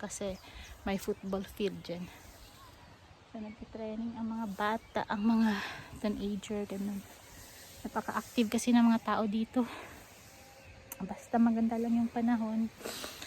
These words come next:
sa labas agad. Kagaya ko, nandito tayo sa labas, oh. Sitting pretty, parang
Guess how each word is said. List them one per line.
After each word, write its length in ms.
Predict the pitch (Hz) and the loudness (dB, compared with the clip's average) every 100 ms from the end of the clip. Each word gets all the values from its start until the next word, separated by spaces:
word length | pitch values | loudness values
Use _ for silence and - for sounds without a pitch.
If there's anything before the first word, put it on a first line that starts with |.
| - - - | -14 -14 -4
sa 80 | |
labas 400 | 220 214 214 - | 0 2 2 2
agad. 320 | 202 208 190 170 - - - - - - - - | 0 2 0 0 -4 -6 -10 -12 -8 -8 -8 -6
Kagaya 400 | 208 208 220 240 240 | 0 4 4 4 2
ko, 400 | 214 262 247 202 - - - | 4 4 4 2 -6 -16 -4
nandito 320 | 202 214 220 233 | -2 0 -2 -2
tayo 240 | 220 233 | -2 -2
sa 160 | - 226 | -2 -4
labas, 480 | 202 208 214 - | -4 -8 -10 -10
oh. 220 | - 185 180 - - - - - - - - | -10 -10 -12 -16 -18 -18 -18 -18 -18 -18 -14
Sitting 480 | - 262 - 254 - | -6 -6 0 0 4
pretty, 640 | 262 277 - - 226 214 - 240 | 2 2 -4 -4 -2 -2 0 2
parang 400 | 214 220 220 | 4 4 2